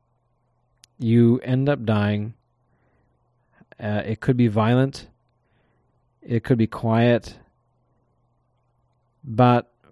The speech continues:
ultimately, we all feel it at the last moment. And what I mean by screaming is that we may utter something. We may think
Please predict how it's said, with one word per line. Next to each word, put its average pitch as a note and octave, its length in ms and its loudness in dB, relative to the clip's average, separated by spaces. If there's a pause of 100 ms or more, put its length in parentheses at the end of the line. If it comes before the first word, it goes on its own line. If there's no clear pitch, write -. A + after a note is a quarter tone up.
(720)
ultimately, C3+ 880 2 (640)
we B2+ 180 2
all B2+ 460 4 (400)
feel C3 380 2
it A2+ 180 2 (420)
at A#2 140 -2
the - 100 -6
last G#2 360 -2
moment. G2+ 320 -4 (1700)
And A2 160 -4
what C3 140 4
I C3+ 60 4
mean B2+ 200 -2
by A#2+ 160 0
screaming C3 540 -4
is A2 160 -6
that A2+ 240 -2
we A#2 420 -2 (1400)
may C3 480 0
utter C#3+ 260 2
something. F#2 640 -6
We A#2 160 0
may B2 340 4
think - 640 -6